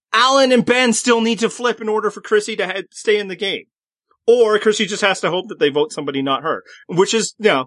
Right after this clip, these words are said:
what happened this week. And if that's your winning strategy, that's what everybody's advocating, that Chrissy just keeps hanging around hoping that somebody else gets voted out. This is why you guys are cowards. You know, <laughs> she was given one chat that they can't do anything to her about it.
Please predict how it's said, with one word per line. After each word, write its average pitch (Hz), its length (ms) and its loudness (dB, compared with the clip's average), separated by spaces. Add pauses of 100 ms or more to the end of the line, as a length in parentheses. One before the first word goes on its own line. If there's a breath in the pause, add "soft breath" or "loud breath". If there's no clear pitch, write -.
what 131 320 0
happened 151 320 -2
this 165 180 0
week. 104 220 -10 (240 loud breath)
And 160 220 2
if 170 120 0
that's 185 240 2
your 190 140 4
winning 160 320 2
strategy, 170 500 2
that's 165 200 2
what 180 100 0
everybody's 156 480 -2
advocating, 175 520 -2
that 143 100 0
Chrissy 170 240 -6
just 151 180 -6
keeps - 200 -10
hanging 151 260 -4
around 147 360 0
hoping 160 280 -4
that 120 100 -10
somebody 143 280 -8
else 139 140 -6
gets 143 200 -10
voted 139 240 -6
out. 147 200 -4 (360 loud breath)
This 226 180 0
is 226 160 -6
why 240 200 4
you 226 120 0
guys 202 200 4
are 196 60 2
cowards. 160 760 -2
You 214 80 6
know, 247 100 6
<laughs> - 20 2
she 294 200 -2
was 269 80 0
given 320 260 0
one 285 160 2
chat 294 260 -2
that 285 120 -12
they 330 60 -6
can't 302 360 -4
do 285 140 -8
anything 269 380 -4
to 240 120 -6
her 226 100 2
about 220 260 -2
it. 123 120 -2